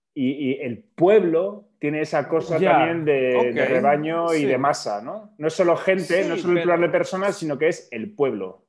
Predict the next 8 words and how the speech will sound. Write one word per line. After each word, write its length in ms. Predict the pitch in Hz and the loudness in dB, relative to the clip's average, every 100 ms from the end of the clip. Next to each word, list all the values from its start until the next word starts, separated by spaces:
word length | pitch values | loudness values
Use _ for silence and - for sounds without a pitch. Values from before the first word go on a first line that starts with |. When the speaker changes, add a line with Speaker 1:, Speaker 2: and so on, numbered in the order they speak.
| - | -18
Speaker 1:
¿no? 260 | 127 185 _ _ _ - | -16 -16 _ _ _ -12
Speaker 2:
Es 80 | 185 | -8
muy 180 | 139 | -8
triste, 380 | 113 107 - 95 | -8 -12 -12 -18
tío, 240 | 90 98 - | -16 -16 -12
es 100 | 185 | -8
muy 180 | 202 180 | -6 -4
triste. 520 | 170 147 - 131 | -4 -6 -10 -12